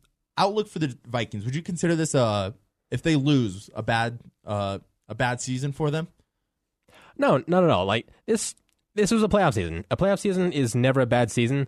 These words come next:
Speaker 2: but it's, it's really more of the same, him, for what they've been in. You know, it's really more of the same. It's, uh, just another good Viking season. Not, it's not the season that they've been chasing for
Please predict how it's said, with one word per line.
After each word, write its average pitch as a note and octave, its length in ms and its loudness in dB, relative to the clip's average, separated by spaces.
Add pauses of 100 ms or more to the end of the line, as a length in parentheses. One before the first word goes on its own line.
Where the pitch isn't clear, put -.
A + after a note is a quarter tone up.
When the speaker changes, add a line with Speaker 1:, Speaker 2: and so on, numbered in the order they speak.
(840)
Speaker 2:
but B2+ 280 2 (800)
it's, - 400 -4
it's E3 160 -2
really G3 220 2
more D#3 160 4
of C3+ 80 -4
the G2+ 60 -6
same, C3 420 -2 (640)
him, D#3 180 -2 (160)
for C3+ 160 0
what B2+ 200 2
they've A2+ 280 2 (240)
been G#2 220 2
in. E2 180 -4 (280)
You A2+ 100 -4
know, C3 200 0
it's C3 200 -6
really E3 220 2
more D#3 120 4
of D#3 60 2
the C3+ 80 0
same. D3+ 340 2
It's, C3+ 360 -4
uh, C#3+ 100 0
just D3+ 440 -2 (360)
another C#3+ 500 2 (220)
good C3+ 320 4
Viking G2+ 380 0
season. F#2+ 300 -2
Not, A#2 120 0
it's C3 160 -4
not D3+ 160 2
the A#2 80 -2
season B2+ 320 0
that A#2+ 180 0
they've A2+ 280 2
been G2+ 200 0
chasing A#2 540 -2
for G2+ 400 0